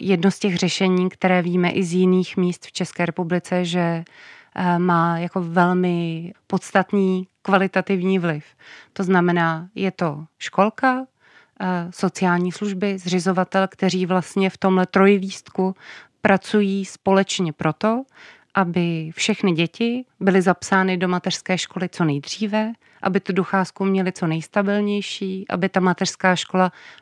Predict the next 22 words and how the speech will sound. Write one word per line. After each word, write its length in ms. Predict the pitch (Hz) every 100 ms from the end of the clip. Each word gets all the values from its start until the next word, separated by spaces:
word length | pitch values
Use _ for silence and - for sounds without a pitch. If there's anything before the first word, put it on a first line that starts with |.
| -
dokázala 520 | 190 220 214 214 208
poskytovat 580 | 202 - 196 196 190 -
co 100 | 185
nejkvalitnější 840 | 175 - 214 208 214 208 - 196
službu. 560 | - 202 190 185 190 - _ -
Díky 280 | 190 196 196
tomu 440 | 196 196 196 202 - _ _ _ _ _ _ _
pak 160 | 190 - -
je 100 | 202
možné 580 | 196 190 185 196 190 190
říci: 680 | 190 175 - 196 185 185 -
"Ano, 340 | - 190 196 196
využili 540 | 196 - 196 202 202
jsme 340 | - 208 190 185
ten, 360 | 185 185 180 -
eh, 180 | 185
jako 220 | 180 180 196
skvělý 380 | - 202 202
potenciál 600 | 190 190 196 190 202 185
těch 160 | 185 190
prvních 440 | - 185 196 - 185
let 220 | 165